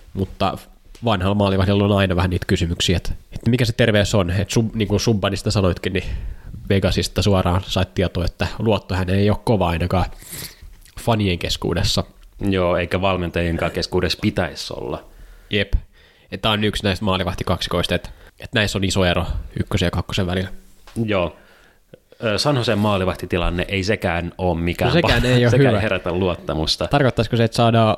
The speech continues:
Speaker 1: runsasmaalisia otteluita?
Speaker 2: Se voi olla, ja jos, jos näin käy, niin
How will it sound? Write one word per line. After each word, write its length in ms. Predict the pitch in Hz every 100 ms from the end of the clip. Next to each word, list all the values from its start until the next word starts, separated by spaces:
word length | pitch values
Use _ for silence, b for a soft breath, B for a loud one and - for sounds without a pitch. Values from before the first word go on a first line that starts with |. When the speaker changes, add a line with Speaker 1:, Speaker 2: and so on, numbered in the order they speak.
| -
Speaker 1:
runsasmaalisia 880 | 135 131 110 98 104 95 92 101 98
otteluita? 580 | 98 - 90 90 90 - B B B B B
Speaker 2:
Se 180 | - 123
voi 140 | 127
olla, 320 | 117 117 107 90
ja 80 | 92 95
jos, 500 | 127 - - - _ 113
jos 240 | 123 120
näin 280 | 104 95 87
käy, 360 | 95 90 85 78 - - -
niin 460 | 92 87 82 -